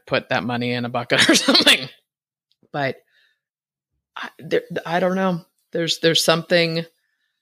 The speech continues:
so powerful about realizing you don't, you have a choice. You don't have to let those things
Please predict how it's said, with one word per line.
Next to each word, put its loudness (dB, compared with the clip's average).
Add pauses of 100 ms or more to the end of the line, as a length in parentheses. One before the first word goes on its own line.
(280)
so 4
powerful 2 (1160)
about 2
realizing 0 (920)
you 2
don't, 2
you 0
have 4
a 2
choice. -4
You 0
don't 2
have 0
to -2
let 0
those 0
things -2